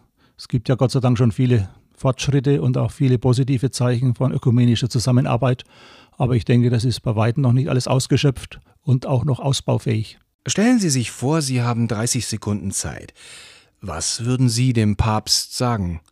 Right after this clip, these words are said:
Speaker 1: Ich wünsche ihm viel Weisheit bei der Führung und Leitung der römisch-katholischen Kirche und wünsche mir auch, dass er noch mehr ökumenische Impulse setzt, soweit er es in seiner Hand hat.
Speaker 2: Noch ein Gedankenspiel. Sie dürften Papst spielen.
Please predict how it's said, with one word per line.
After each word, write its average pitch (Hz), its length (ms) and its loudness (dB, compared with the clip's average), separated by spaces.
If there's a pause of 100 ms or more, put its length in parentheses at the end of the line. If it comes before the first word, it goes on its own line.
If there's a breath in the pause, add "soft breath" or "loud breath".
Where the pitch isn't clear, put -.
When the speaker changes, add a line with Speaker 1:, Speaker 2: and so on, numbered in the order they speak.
(140)
Speaker 1:
Ich - 160 -16
wünsche 139 300 2
ihm 123 160 2
viel 110 240 2
Weisheit 117 640 2 (1080)
bei 123 260 2
der 117 180 2
Führung 131 480 4
und 127 160 -2
Leitung 117 460 2
der 120 140 0
römisch-katholischen 123 680 2
Kirche 131 480 2 (640 soft breath)
und 123 180 2
wünsche 131 300 4
mir 127 220 4
auch, 120 280 0
dass 131 220 -2
er 139 80 2
noch 127 220 0
mehr 127 260 0
ökumenische 131 540 2
Impulse 131 440 2
setzt, - 480 -2 (440 soft breath)
soweit 120 400 -2
er 139 200 -2
es - 360 -2
in 147 120 0
seiner 120 320 0
Hand 117 200 0
hat. - 240 -6 (340)
Speaker 2:
Noch 190 220 2
ein 131 160 4
Gedankenspiel. 110 680 -2
Sie 160 220 0
dürften 156 540 2
Papst - 480 -4
spielen. 65 480 -10